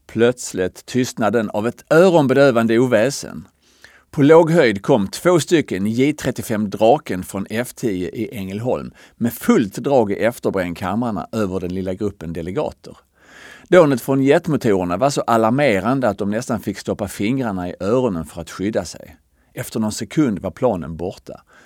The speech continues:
Tystnaden kändes helt overklig. "Skulle de bygga bostäder här? Det kan väl ändå inte vara möjligt", utbrast en av de damer som ingick i delegationen.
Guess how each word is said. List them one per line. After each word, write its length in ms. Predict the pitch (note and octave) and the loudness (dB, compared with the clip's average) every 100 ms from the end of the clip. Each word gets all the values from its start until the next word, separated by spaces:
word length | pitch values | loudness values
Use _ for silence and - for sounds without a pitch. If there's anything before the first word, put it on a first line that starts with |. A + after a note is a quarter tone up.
| _ | _
Tystnaden 440 | - B2 B2 G#2 F#2 | -2 -2 0 -4 -4
kändes 400 | G#2+ G#2 F#2 - | -4 -4 -6 -8
helt 380 | - F2 - - | -8 -8 -10 -8
overklig. 680 | G2 G2 D2+ - - - _ _ _ _ _ _ _ _ _ _ _ _ _ | -8 -6 -10 -12 -20 -20 _ _ _ _ _ _ _ _ _ _ _ _ _
"Skulle 380 | - - A3 G#3+ | -18 0 4 6
de 200 | G3 G3 | 6 4
bygga 300 | G#3 A3 G3+ | 2 6 6
bostäder 640 | E3+ G3 A3 A3 E3+ C#3+ | 8 4 4 6 6 6
här? 380 | F#3 G#3 B2 D#3+ - _ _ - | 4 6 6 4 -2 _ _ -12
Det 120 | D3 | -2
kan 200 | F#3 F3+ | 0 4
väl 100 | F#3+ | 6
ändå 280 | G3 F3+ E3 | 6 4 2
inte 160 | E3+ | 4
vara 160 | D#3 D#3 | 4 6
möjligt", 760 | C#3 C#3+ D#3+ D3+ C#3+ - - - | 6 6 8 8 6 2 -12 -2
utbrast 540 | A#2 C3+ B2+ G2+ - | -2 0 0 -2 -2
en 200 | D3 A2+ | -4 -2
av 140 | F#2+ G#2 | -4 -2
de 320 | A2+ F#2+ F2 | -2 -2 -6
damer 400 | G2+ G2+ G#2+ F#2+ | -4 0 0 -2
som 180 | - F#2+ | -8 -6
ingick 400 | G#2+ A2+ G2 A2+ | -4 -2 -4 -4
i 40 | |
delegationen. 680 | B2 A#2 A2+ G#2 A#2+ F#2 C#2+ | -2 0 0 -2 -2 -4 -6